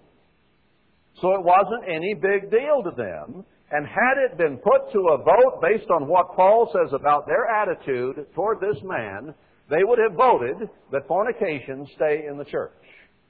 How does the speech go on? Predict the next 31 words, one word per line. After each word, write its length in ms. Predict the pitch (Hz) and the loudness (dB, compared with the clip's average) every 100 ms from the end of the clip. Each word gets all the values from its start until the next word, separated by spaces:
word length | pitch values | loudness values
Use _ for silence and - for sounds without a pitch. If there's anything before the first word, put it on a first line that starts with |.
| _ _ _ _ _ _ _ - | _ _ _ _ _ _ _ 0
There 220 | 196 220 | 4 4
is 100 | 202 | 4
no 240 | 226 233 233 | 4 6 8
way, 360 | 277 277 131 131 | 8 6 4 2
based 280 | 156 147 | 0 2
on 380 | 180 165 170 190 - _ _ _ _ _ - | 4 6 4 -2 -12 _ _ _ _ _ -2
what 200 | 170 - | -2 2
Paul 340 | 185 233 233 | 4 4 2
says 300 | 214 165 120 | 2 2 0
here, 400 | 104 80 73 151 - _ _ _ _ _ _ | -10 -16 -16 -20 -20 _ _ _ _ _ _
that 120 | 127 | -4
they 120 | 151 160 | 0 0
would 120 | 151 | 0
have 120 | 139 | -4
said, 360 | - 147 127 120 - - _ | 0 -2 -2 -10 -20 -20 _
"Put 160 | 165 165 | -6 -6
this 200 | 160 143 | -10 -10
man 220 | 151 139 | -8 -4
out 180 | 143 143 | -2 -2
and 100 | 117 | -6
turn 160 | 147 | -8
him 100 | 143 | -6
over 180 | 135 123 | -6 -6
to 80 | 113 | -8
Satan 320 | - 139 139 | -6 -6 -6
for 80 | 117 | -14
the 100 | 117 | -14
destruction 460 | 110 - 135 131 110 | -12 -6 -6 -8 -14
of 80 | |
the 60 | 101 | -14
flesh 260 | 120 127 | -4 -4